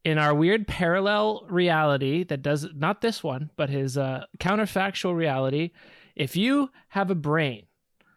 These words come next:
and you put your brain into a new body, now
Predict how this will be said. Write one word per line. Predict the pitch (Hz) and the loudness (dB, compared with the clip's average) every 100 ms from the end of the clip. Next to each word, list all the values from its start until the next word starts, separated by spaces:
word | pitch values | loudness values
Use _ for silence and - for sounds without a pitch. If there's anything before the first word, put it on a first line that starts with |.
| _ | _
and | - 151 | -4 0
you | 156 | 0
put | - 285 | 2 2
your | 269 | 2
brain | 196 196 202 190 | 2 2 4 2
into | 175 180 | 2 2
a | 165 | 4
new | 170 180 | 4 2
body, | 151 156 147 131 113 135 _ _ _ _ _ _ - | 2 2 2 0 -6 -16 _ _ _ _ _ _ -14
now | - 151 202 247 | -4 0 2 2